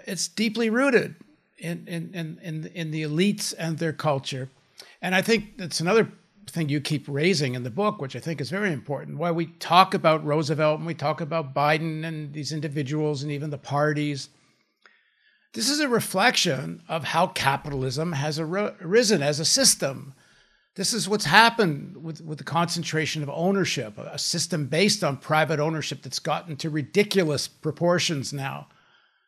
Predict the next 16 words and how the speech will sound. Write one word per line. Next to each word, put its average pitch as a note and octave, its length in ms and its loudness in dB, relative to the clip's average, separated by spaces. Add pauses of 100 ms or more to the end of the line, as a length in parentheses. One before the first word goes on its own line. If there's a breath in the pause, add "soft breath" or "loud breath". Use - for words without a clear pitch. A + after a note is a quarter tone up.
(100)
of, D#3+ 220 -4
of D#3 200 -6
concentration D3 800 2
of C3+ 80 -10
ownership. - 480 -10 (840 soft breath)
And F3 160 0
these G#3 180 2
parties G3 560 8
and D#3 120 0
this D#3 160 0
culture, D#3 640 -4
you E3 120 -10
know, - 80 -12
it D3+ 160 -12
reflects E3 500 0
that, E3 380 4